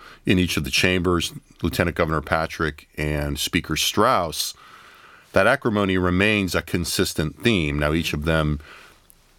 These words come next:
projects that acrimony in different ways. Strauss is in a much quieter, more, you know, some people have said passive-aggressive. I don't think that's quite right, way.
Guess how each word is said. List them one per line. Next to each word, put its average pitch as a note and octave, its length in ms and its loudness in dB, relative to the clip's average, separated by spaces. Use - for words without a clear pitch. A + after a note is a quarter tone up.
projects F2+ 440 2
that F2+ 120 4
acrimony E2 600 0
in D2+ 100 0
different D2+ 340 -2
ways. D#2 300 2
Strauss F#2+ 480 2
is E2 140 -2
in E2+ 100 0
a D#2+ 40 0
much E2 420 0
quieter, D#2+ 760 2
more, D#2 460 0
you - 40 4
know, G#2 60 6
some A2+ 200 2
people F2+ 240 -2
have D#2 80 -4
said D2+ 200 0
passive-aggressive. D2 800 -2
I D#2+ 60 0
don't D#2 120 -2
think D2+ 120 -6
that's D2+ 160 -6
quite D2 280 -2
right, C#2 300 -2
way. C#2+ 460 0